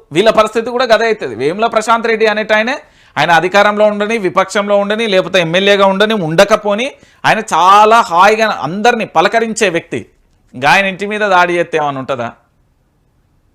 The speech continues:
ఇప్పుడు అయిపోయా, ఇంకేమున్నది? రాష్ట్రంలో ఎమ్మెల్యేకు సంబంధించిన ఇంటి, ఎమ్మెల్యేకే రక్షణ లేదు, ఇక మా పరిస్థితి ఏంది అంటారు. అప్పుడు ఏం సమాధానం చెప్తారు? గుడ్డి గుర్రాల పనులు తోముర్రి, కొడుగుడ్డు మీద ఈకలు బీకుర్రి.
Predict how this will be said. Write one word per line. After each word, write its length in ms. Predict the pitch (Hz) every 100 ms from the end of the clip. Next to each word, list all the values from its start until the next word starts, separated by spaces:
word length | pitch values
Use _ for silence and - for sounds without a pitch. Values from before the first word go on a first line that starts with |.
| _ _ _ _ _ _ _ _ _ _
ఇప్పుడు 220 | 120 160 190
అయిపోయా, 300 | 196 180 147
ఇంకేమున్నది? 540 | 185 226 233 233 240 - _ _ -
రాష్ట్రంలో 640 | 139 175 247 - 262 262
ఎమ్మెల్యేకు 640 | 254 214 240 254 247 240 240
సంబంధించిన 560 | 233 220 220 214 208
ఇంటి, 260 | 196 196 226
ఎమ్మెల్యేకే 600 | 185 170 233 247 233 254
రక్షణ 260 | 214 - 202
లేదు, 220 | 185 170
ఇక 80 | 196
మా 180 | 190
పరిస్థితి 440 | 196 226 220 190 175
ఏంది 220 | 160 151
అంటారు. 320 | 180 196 113 - _ _ _ _ _
అప్పుడు 200 | 123 143
ఏం 160 | 160 185
సమాధానం 440 | 214 226 226 220
చెప్తారు? 320 | 226 240 240 - _ _ _ _ _ _
గుడ్డి 280 | 120 156 185
గుర్రాల 320 | 220 220 202
పనులు 280 | 185 160 175
తోముర్రి, 360 | 175 151 165
కొడుగుడ్డు 420 | 247 247 220 220 196
మీద 160 | 190
ఈకలు 380 | 208 170 160 135
బీకుర్రి. 380 | 117 101 107